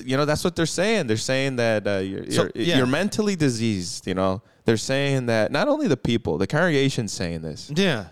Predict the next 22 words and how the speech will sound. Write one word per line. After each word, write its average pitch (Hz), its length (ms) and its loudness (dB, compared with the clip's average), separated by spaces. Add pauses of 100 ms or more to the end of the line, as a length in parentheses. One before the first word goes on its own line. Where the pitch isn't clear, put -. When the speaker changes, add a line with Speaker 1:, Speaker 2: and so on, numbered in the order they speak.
(120)
Speaker 1:
You 107 80 2
know, 101 80 2
Speaker 2:
yeah. 101 60 4
Speaker 1:
every-, 147 240 2
everyone 190 360 4
feels 147 280 2
bad 92 360 -2
for - 140 -8
you. 80 180 -6
Speaker 2:
Mm, 135 240 -8
oh, 131 140 -2
yeah, 135 260 -4
yeah, 98 280 -10 (180)
Speaker 1:
You - 100 -4
Speaker 2:
yeah. 85 60 0
Speaker 1:
know, 92 320 0 (200)
that 117 140 2
you're, 120 260 4
that 107 200 2
you're, 110 640 2 (260)
you're 127 160 4
mad. 87 520 -6